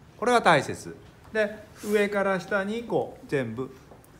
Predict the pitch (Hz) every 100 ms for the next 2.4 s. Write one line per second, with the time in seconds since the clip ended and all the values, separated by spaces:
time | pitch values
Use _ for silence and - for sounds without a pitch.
0 | - - - - 196 180 180 165 156 143
1 | 131 117 107 107 107 71 - - - -
2 | 80 - - 82